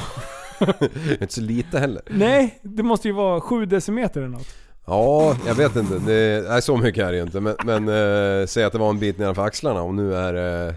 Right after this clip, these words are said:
Speaker 1: knappt så jag kan ta i det.
Speaker 2: Ja. Ja, det är ju, det är ju, du, fan, du ser ju riktigt städad ut.
Speaker 1: Ja,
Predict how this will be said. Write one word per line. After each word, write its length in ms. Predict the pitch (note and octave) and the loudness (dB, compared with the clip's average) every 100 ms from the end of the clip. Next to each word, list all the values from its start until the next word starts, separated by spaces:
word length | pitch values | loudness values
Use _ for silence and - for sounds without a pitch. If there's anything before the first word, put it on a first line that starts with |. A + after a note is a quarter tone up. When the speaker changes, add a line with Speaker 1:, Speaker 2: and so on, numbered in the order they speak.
| G2 | -10
Speaker 1:
knappt 220 | - F#2 - | -8 -8 -6
så 60 | |
jag 80 | E2+ | -6
kan 180 | F2+ E2+ | -6 -8
ta 280 | - C3+ D#2+ | -4 -4 -4
i 60 | |
det. 140 | B1+ - - - - - - B4+ D5+ E5 E5+ - _ _ _ _ - - _ | -10 -14 -20 -20 -18 -14 -14 -16 -20 -20 -20 -20 _ _ _ _ -20 -20 _
Speaker 2:
Ja. 260 | D3+ G#2 C#3 _ - | -14 -12 -16 _ -6
Ja, 40 | B2 | -2
det 160 | A#2+ | -2
är 240 | C3+ G#3+ D#3 | -2 -4 -6
ju, 100 | - | -6
det 120 | C#3 | -6
är 40 | |
ju, 260 | F3 E3 D#3+ | -4 -6 -10
du, 300 | E3+ D3+ C#3 | -14 -12 -6
fan, 200 | F3+ C#3+ | -4 -2
du 120 | C#3+ | -4
ser 140 | - | -4
ju 100 | B3+ | -4
riktigt 300 | F3+ D3 D#3 | -2 -4 -6
städad 500 | - - C3+ E3+ C4 | -4 -2 -2 -2 -4
ut. 80 | A#2 | -2
Speaker 1:
Ja, 360 | - D3+ G#2 G#2+ | 0 4 4 2